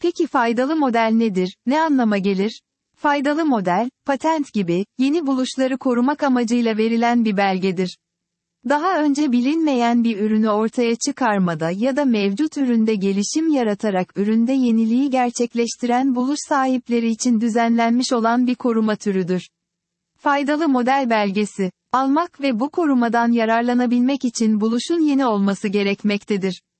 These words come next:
Yeni olmayan buluşlar için yapılan başvurular kabul edilmeyecektir. Ancak başvuru bir şekilde kabul edilir ve buluş koruma kapsamına alınırsa üçüncü kişiler için mahkeme yolu açıktır.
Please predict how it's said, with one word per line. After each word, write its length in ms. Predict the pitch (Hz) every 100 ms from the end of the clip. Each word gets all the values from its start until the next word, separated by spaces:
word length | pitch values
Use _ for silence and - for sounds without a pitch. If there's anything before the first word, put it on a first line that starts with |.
| _ 233
Yeni 280 | 285 320
olmayan 560 | 311 320 294 240 226 226
buluşlar 480 | 226 233 - 285 294
için 300 | 262 240 220
yapılan 500 | 214 - 214 208 208
başvurular 640 | 220 - 240 240 240 302
kabul 360 | 311 302 247 247
edilmeyecektir. 1040 | 226 214 208 196 190 190 190 - 190 - _ _ _
Ancak 480 | 269 330 320 311 -
başvuru 520 | 240 247 - 277 302
bir 80 | 285 -
şekilde 440 | 269 - 226 226
kabul 380 | 220 233 214 220
edilir 460 | 196 175 165 220 -
ve 200 | 247 214
buluş 280 | 240 311 -
koruma 380 | 302 254 254
kapsamına 640 | 302 285 247 - 233 226 220
alınırsa 580 | 202 202 208 214 - 196
üçüncü 460 | 220 - 262 262
kişiler 480 | 320 302 - 247 262
için 360 | 269 - 285 285
mahkeme 440 | 262 254 269 254
yolu 240 | 233 196 196
açıktır. 600 | 196 - 196 - 190